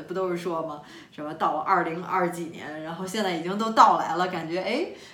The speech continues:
好像机器人儿也没有战胜人类嘛。呃，今天呢，其实也是挺，有点犯懒，然后，呃，又有点不知道聊什么，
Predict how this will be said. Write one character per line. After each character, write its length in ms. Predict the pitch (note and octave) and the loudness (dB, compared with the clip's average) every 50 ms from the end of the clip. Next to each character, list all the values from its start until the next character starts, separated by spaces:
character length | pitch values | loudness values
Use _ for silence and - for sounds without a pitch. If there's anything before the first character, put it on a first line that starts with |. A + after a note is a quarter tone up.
| - - | -20 -14
好 100 | - F#3+ | -8 -4
像 160 | F#3 F#3+ G3+ | -4 -2 -2
机 180 | G#3 D4 D4 D4+ | -2 -2 -2 -2
器 60 | D4+ | 0
人 140 | A#3+ G#3+ G#3+ | 0 -2 0
儿 40 | A3 | 0
也 160 | G#3+ G3 E3+ | 0 -2 -2
没 140 | D#3+ D#3+ E3 | -2 -4 -4
有 220 | F3+ G3+ F#3+ F#3 | -2 0 0 0
战 200 | F3+ F3+ - - | 0 0 -2 -2
胜 200 | F#3 G#3 F3+ E3+ | -2 -4 -4 -4
人 180 | D#3 D3+ D3 D3+ | -4 -6 -6 -6
类 160 | E3+ F3+ D#3+ | -4 -4 -4
嘛。 180 | C#3+ C#3+ C#3+ C#3+ C#3 - - - - - - - - - - - - - | -6 -8 -10 -12 -14 -16 -18 -20 -18 -18 -16 -18 -18 -18 -20 -20 -16 -10
呃， 460 | - E4 F4+ F4 E4+ E4 E4 E4 E4+ E4 | -4 -2 0 0 0 0 -2 -2 -4 -6
今 220 | - C4 C#4 C#4 | -4 -4 -2 2
天 220 | D4+ E4+ C#4+ C#4+ | 2 4 4 4
呢， 360 | C#4 B3 A3 G3+ G3 G3 F#3+ F#3 | 4 4 4 4 4 4 2 0
其 180 | - - A3+ A#3+ | -2 -4 -2 -2
实 100 | C4 B3+ | 0 0
也 160 | G#3 E3+ E3+ | 2 0 0
是 160 | E3+ F3+ G#3 | 0 -4 -6
挺， 220 | G3 - - F#3+ D#3 C#3+ C#3+ D3+ D#3 D#3 D#3+ D#3+ D#3+ D#3+ - - - - - - | -8 -6 -6 -4 -4 -4 -6 -8 -8 -8 -10 -10 -12 -14 -16 -14 -14 -14 -10 -4
有 60 | - | 2
点 160 | C#4+ F4 F4 | 6 8 8
犯 200 | F4 F4+ D#4 C4+ | 8 6 4 4
懒， 440 | A#3 F3+ - - - E3+ E3+ E3+ E3 | 4 2 0 0 -6 -6 -6 -6 -6
然 140 | D#3+ F3+ G#3 | -4 -2 2
后， 380 | A3 A3 G3 F#3 F3 E3+ E3+ - - - - - - - | 4 6 6 6 4 2 -2 -8 -12 -16 -20 -20 -18 -12
呃， 280 | D#3+ E3+ E3+ E3+ E3 E3+ D#3+ - - - - - - | -6 -4 -4 -2 -2 -2 -4 -6 -8 -12 -18 -16 -6
又 180 | - C#4 C#4 A#3+ | 0 2 4 4
有 100 | A#3 C4+ | 6 8
点 120 | C#4 A#3 F#3 | 8 8 8
不 60 | - | 10
知 60 | B3+ | 10
道 80 | A#3+ A#3 | 8 8
聊 260 | G#3 E3+ D#3+ F#3+ A#3+ | 8 6 4 4 2
什 120 | G#3+ F#3 | 2 0
么， 220 | D#3+ D#3 - - | -2 -4 -6 -8